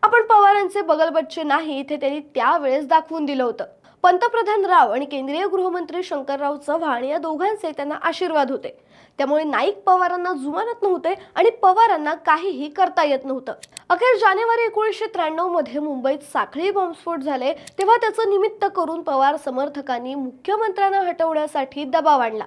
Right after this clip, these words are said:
विरोधी पक्षही आक्रमक झाला होता, त्यामुळे सुधाकरराव नाईक यांची गच्छंती अटळ झाली. त्यांच्या जागी कोणाला नेमायचं हा प्रश्न उपस्थित झाला, तेव्हा पंतप्रधान राव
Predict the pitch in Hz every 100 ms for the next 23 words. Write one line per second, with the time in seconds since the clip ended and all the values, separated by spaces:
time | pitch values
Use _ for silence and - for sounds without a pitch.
0 | - _ _ _ 269 285 370 392 381 -
1 | 381 349 349 349 359 302 320 320 320 311
2 | - - - 415 480 480 440 403 415 427
3 | 403 403 359 359 277 285 285 294 277 285
4 | - 381 359 285 - 330 330 302 262 196
5 | - - _ - - 427 480 508 494 453
6 | 427 392 381 381 339 339 381 370 330 277
7 | 285 285 277 285 302 254 285 320 415 311
8 | 302 247 240 277 - - 285 311 269 254
9 | 302 311 302 311 277 302 240